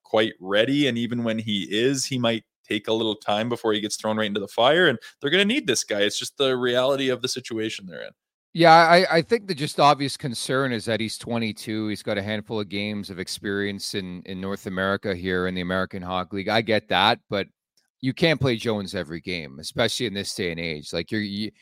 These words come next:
Speaker 2: like, he's your last li-, lifeline, right? If you lose Jones, you're cooked. Um,
Speaker 1: Yeah,
Speaker 2: a-, and
Speaker 1: he's
Speaker 2: you have Samsonov, who can't play right now, I mean, for obvious reasons, and Hildeby's a youngster. So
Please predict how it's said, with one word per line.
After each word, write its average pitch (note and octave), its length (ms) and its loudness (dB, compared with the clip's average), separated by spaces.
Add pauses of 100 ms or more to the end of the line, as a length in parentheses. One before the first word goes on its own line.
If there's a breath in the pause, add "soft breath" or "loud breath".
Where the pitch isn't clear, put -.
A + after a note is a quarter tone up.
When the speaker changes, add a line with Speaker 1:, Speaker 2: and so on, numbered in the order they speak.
(320 soft breath)
Speaker 2:
like, A#2+ 140 0
he's E3 240 2
your D3 100 6
last G#2+ 380 4
li-, A#2 200 0
lifeline, G#2 520 -2
right? F2+ 240 -4
If F2 120 -8
you A#2+ 120 -2
lose C3 240 0
Jones, F#2+ 360 -4
you're D#2 160 -14
cooked. - 440 -8 (240)
Um, E2+ 320 -2
Speaker 1:
Yeah, A2+ 120 0 (120)
Speaker 2:
a-, - 40 -14
and F2+ 260 -4
Speaker 1:
he's F#2 100 -4
Speaker 2:
you F#2 60 -2
have G#2 160 0
Samsonov, G#2 580 -4
who E2+ 60 -12
can't F#2 260 -8
play F#2 200 -4
right E2 220 -2
now, E2+ 420 -2
I E2 80 -8
mean, E2+ 180 -8
for F2 180 -4
obvious F2 380 -2
reasons, F#2 500 -6
and F#2 120 -4
Hildeby's G#2 460 -2
a G#2+ 60 -2
youngster. G2 500 0
So G2 360 -2